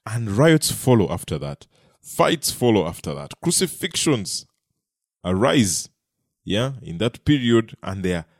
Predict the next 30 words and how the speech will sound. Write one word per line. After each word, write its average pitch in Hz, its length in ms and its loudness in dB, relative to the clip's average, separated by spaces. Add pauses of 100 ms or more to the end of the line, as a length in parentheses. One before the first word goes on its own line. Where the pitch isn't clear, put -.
(120)
so - 440 4
many 110 320 0
that 90 180 -4
are 85 40 -10
happening 80 540 -8 (440)
in 78 100 -14
that, - 320 -6 (360)
uh, 85 80 -8
season 98 540 -2 (180)
within 85 300 -4
that 87 240 -4
area. 76 320 -6 (720)
And 90 120 -6
of - 120 -4
course, 135 240 4
by 92 200 0
what 117 260 6
Florus 123 540 4
did, 113 400 -6 (180)
the 80 100 -10
first - 460 -4
Roman 101 340 0
war 90 360 -2
was 69 240 -12
inevitable. 123 580 -12 (560)
Yeah, 73 260 -12 (140)
they 73 160 -12
had 92 300 -8
to 78 80 -10
fight. - 500 -12